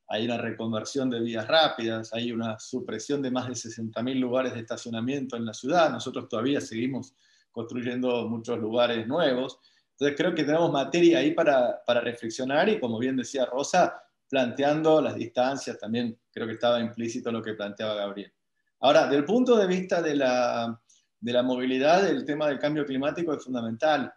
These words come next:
Eh, el panel inter-, intergubernamental de, plan, de cambio climático planteaba recomendaciones específicas para las ciudades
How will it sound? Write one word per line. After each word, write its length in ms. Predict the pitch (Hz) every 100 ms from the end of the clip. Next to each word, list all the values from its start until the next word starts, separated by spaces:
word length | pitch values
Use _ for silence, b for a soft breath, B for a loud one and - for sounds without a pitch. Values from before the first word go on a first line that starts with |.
| _ _ _ _
Eh, 380 | 107 110 110 - - _ _ _ _ _ _ -
el 80 |
panel 240 | 113 127 156
inter-, 380 | 151 139 139 135
intergubernamental 840 | 139 123 123 127 127 131 131 151 147
de, 60 |
plan, 320 | 123 143 131 -
de 220 | 127 127
cambio 280 | 135 143 143
climático 840 | 139 147 156 156 165 180 185 - _ _ _
planteaba 480 | 131 127 123 156 160
recomendaciones 840 | 143 131 131 131 123 - 156 156 131
específicas 800 | - 135 131 214 202 180 139 -
para 160 | 117
las 160 | 120 -
ciudades 540 | 131 139 147 175 185